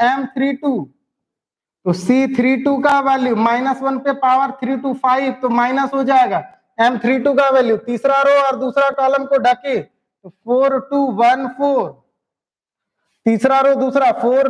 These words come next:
टू वन फ़ोर, इसका value जो निकल गया, minus of सोलह minus दो, तो सोलह में दो गया, चौदह, तो माइनस फ़ोर्टीन।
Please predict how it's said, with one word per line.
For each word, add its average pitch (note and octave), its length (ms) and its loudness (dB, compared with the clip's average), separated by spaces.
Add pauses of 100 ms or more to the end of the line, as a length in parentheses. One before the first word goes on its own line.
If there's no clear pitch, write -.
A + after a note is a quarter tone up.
टू C#4+ 100 0
वन C4+ 240 0
फ़ोर, C4+ 320 -4
इसका G#3+ 400 -2
value B3+ 320 -2
जो C4+ 160 0
निकल C#4 340 -2
गया, B3 260 0 (560)
minus B3 520 0
of C4+ 240 0
सोलह B3+ 540 0
minus B3+ 440 -2
दो, C4+ 300 -2
तो G3 120 -12
सोलह A#3 340 -2
में C4 160 -4
दो C4 140 2
गया, B3+ 260 2
चौदह, B3+ 460 2
तो B3+ 140 -10
माइनस B3 420 -2
फ़ोर्टीन। B3 600 -2